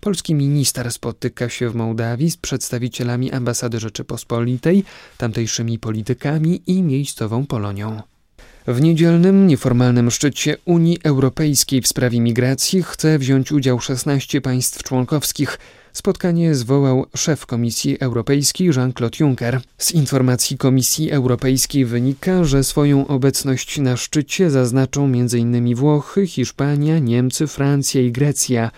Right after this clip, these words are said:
Pewne jest, że na spotkanie nie wybiorą się przedstawiciele państw Grupy Wyszehradzkiej, w tym Polska.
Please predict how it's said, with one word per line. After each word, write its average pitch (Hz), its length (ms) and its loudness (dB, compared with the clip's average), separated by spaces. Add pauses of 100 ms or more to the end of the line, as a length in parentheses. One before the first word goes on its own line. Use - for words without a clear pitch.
(360)
Pewne 139 360 0
jest, - 340 -6
że 156 280 2
na 156 120 2
spotkanie 139 560 -2
nie 123 160 4
wybiorą 117 500 0
się 123 200 -4
przedstawiciele 123 840 -4
państw 131 520 -2
Grupy 131 320 -2
Wyszehradzkiej, 117 1000 -2
w - 80 -18
tym 165 200 0
Polska. 127 500 -4